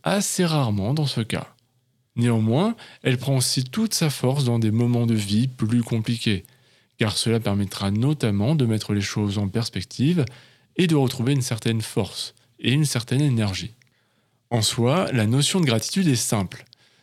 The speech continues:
C'est notre aptitude à apprécier les petites choses comme les grands moments de notre quotidien et apprendre à les valoriser. C'est un sentiment de bien-être et de sérénité.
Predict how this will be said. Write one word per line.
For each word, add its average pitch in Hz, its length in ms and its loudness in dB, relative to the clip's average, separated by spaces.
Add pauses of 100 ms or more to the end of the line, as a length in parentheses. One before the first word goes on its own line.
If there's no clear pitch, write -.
(140)
C'est - 160 0
notre 113 260 0
aptitude 131 520 0
à 120 100 2
apprécier 104 460 -2
les 98 140 -4
petites 151 420 -2
choses 127 400 0
comme 165 320 2
les 156 80 4
grands 127 160 2
moments 113 380 2
de 127 160 2
notre 156 260 0
quotidien 107 640 -2 (200)
et 165 240 2 (100)
apprendre 135 400 0
à 117 60 2
les 120 120 2
valoriser. 120 680 0 (920)
C'est 185 240 -2
un 160 80 4
sentiment 123 420 0
de 160 100 4
bien-être 110 640 0 (120)
et 131 100 4
de 135 120 4
sérénité. 123 680 0